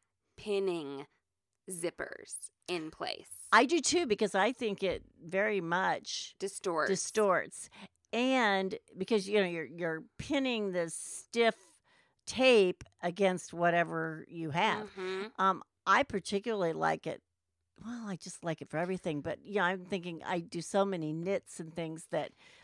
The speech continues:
Speaker 2: I mean, it's just so great 'cause it stabilizes that knit so you don't have any crawling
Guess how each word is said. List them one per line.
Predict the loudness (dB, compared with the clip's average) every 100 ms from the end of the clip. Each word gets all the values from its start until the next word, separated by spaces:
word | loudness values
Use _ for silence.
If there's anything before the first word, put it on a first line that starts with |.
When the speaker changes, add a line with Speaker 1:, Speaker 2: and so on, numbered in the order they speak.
| -8
Speaker 2:
I | -4
mean, | -2 -2
it's | -4 -4
just | -6 -2
so | 0
great | 0 -2
'cause | -4 -10
it | -10
stabilizes | -4 -2 2 2 2 -2 -6
that | -4 -2
knit | -2 -4 -4
so |
you | -4 -2
don't | 0
have | 0
any | -2 -6 -12 _
crawling | -18 0 4 4 4 0 -2 -8